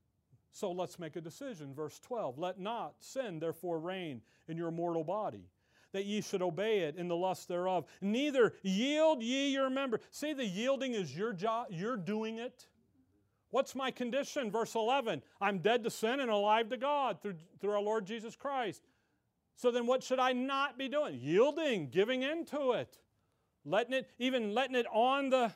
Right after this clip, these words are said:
the table for a thought, a discussion.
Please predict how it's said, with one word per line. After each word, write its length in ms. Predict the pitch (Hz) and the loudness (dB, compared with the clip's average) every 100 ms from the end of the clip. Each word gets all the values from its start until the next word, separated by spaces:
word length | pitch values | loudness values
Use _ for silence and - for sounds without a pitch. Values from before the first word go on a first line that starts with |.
| _ | _
the 100 | 254 | -4
table 640 | - 277 320 294 190 110 - | 0 2 2 2 0 -2 0
for 260 | 233 226 196 - | 0 0 -2 2
a 140 | 202 | 2
thought, 440 | - 294 294 233 | 2 2 4 4
a 100 | 190 | 4
discussion. 840 | 196 220 - 285 302 - 196 117 | 0 -4 -8 -4 -4 -4 -8 -10